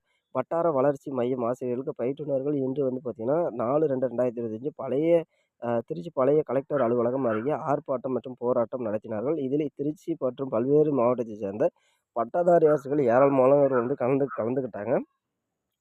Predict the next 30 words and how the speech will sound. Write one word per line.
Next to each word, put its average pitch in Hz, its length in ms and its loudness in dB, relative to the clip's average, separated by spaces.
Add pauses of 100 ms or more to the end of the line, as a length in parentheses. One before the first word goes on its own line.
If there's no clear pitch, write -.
(100)
So, - 180 -6
இது 151 180 2
குறித்து 165 300 -2
பட்டதாரி 143 440 2
ஆசிரியர்கள் 131 460 2
நாகூர் 147 360 0
மீரா 135 280 0
மற்றும் 127 340 -2 (400)
பிரபாகர் 160 420 2
நிருபர்களிடம் 151 480 0
கூறும்போது, 135 480 0 (120)
கடந்த 139 320 0
ரெண்டாயிரத்தி 143 440 0
இருபத்தி 143 300 -2
மூணு 143 320 0
இருபத்தி 139 380 -2
நாலாம் 127 300 2
ஆண்டிற்கான 120 440 0 (520)
தமிழக 165 380 4 (120)
அர-, 143 440 4
அரசு 143 340 -4
பள்ளிகளில் 139 420 -2
காலியாக 139 340 4
உள்ள, 123 240 -2 (540)
ம், 139 260 -6
மூ-, 127 380 2
மூவாயிரத்தி 147 520 2
நூத்தி 147 240 -2
தொண்ணூத்தி 127 300 -4
ரெண்டு 131 180 0